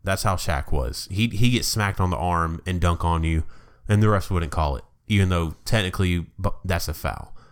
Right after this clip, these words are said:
But he's just so damn big and strong, and that's what LeBron is. James Harden, he looks for the foul instead of,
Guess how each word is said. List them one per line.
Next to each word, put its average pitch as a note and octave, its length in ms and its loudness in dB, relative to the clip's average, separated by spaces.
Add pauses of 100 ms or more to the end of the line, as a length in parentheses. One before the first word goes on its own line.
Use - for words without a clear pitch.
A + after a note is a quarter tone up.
(160)
But G2 120 4
he's A2 100 4
just G#2 140 0
so G2 120 2
damn E2+ 240 0
big E2+ 220 2
and D#2 100 -2
strong, - 440 -6
and F#2+ 100 -2
that's G#2+ 160 0
what G#2+ 100 2
LeBron E2+ 480 0
is. - 140 -10 (400)
James C#3+ 320 2
Harden, E3 420 0 (1400)
he D3+ 160 2
looks C#3 520 2 (480)
for G#2+ 380 2
the D#2+ 100 -4
foul F#2 840 0 (300)
instead G2 340 0
of, E2+ 280 -2